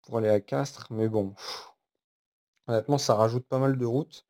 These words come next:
Et comme on s'est dit qu'il faudra revenir dans la région de toute façon, eh bien, moi je dis, euh,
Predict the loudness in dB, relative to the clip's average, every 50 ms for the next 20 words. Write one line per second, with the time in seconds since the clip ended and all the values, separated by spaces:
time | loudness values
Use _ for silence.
0 | _ _ _ _ -20 _ _ _ -2 -2 -2 0 2 2 4 4 4 4 2 2
1 | 4 4 4 4 2 0 -2 -4 -4 -6 -10 _ _ _ _ _ _ _ _ _
2 | _ _ _ _ -10 -8 -4 -2 -2 0 2 4 4 4 4 2 0 0 0 -2
3 | 0 0 0 0 0 0 0 0 -2 -2 -2 -6 -6 -6 -8 -8 -12 _ _ _
4 | _ _ _ _ _ -6 -4 -4 -4 -2 -6 -10 -10 -10 -10 -10 -8 -6 -4 -4
5 | -4 -6 -8 _ _ _ _ _ _ _ _ _ _ _ -8 -8 -8 -6 -4 -4
6 | -2 -2 -4 -4 -8 _ _ _ _ -10 -6 -4 -4 -2 0 0 0 0 0 0
7 | 0 0 -2 -4 -10 -18 _ _ -14 -14 -14